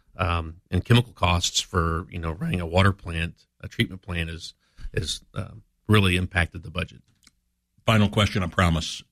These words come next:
Speaker 2: I keep saying that.
Speaker 1: <laughs>
Speaker 2: Um, Lake Two, give me an update. Where are we at?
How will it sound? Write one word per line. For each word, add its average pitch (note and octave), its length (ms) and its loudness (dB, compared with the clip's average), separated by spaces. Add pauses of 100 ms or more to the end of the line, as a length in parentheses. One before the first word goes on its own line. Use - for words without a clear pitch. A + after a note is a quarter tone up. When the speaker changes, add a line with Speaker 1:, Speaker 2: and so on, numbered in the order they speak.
(120)
Speaker 2:
I F2 100 2
keep E2+ 180 -2
saying F2+ 300 2
that. D2+ 200 -4 (200)
Speaker 1:
<laughs> G2+ 180 4
Speaker 2:
Um, F#2+ 600 2 (800)
Lake G#2+ 300 2
Two, D2+ 240 -2 (320)
give A2 140 4
me G2 120 6
an E2+ 80 2
update. E2+ 440 0
Where G#2 260 4
are G2+ 240 0
we F#2 200 2
at? F#2 220 0